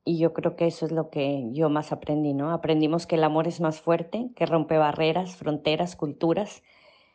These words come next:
que genera una hemar-, hermandad y amistad, que logra mucho más de lo que hayamos planeado y programado.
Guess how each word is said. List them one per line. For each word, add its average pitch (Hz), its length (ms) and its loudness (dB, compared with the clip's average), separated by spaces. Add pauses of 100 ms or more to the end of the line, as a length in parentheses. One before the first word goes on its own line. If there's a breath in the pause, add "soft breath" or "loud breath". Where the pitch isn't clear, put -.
(120)
que 175 120 6
genera 165 380 4
una 175 280 2
hemar-, 147 460 -4
hermandad 151 640 2
y 160 80 -2
amistad, 160 540 -2 (160)
que 170 100 -2
logra 165 280 4
mucho 185 320 -2
más 160 500 -2
de 160 140 -4
lo 156 160 -2
que 147 420 -4
hayamos 156 400 0
planeado 147 420 2
y 156 60 0
programado. 156 680 -2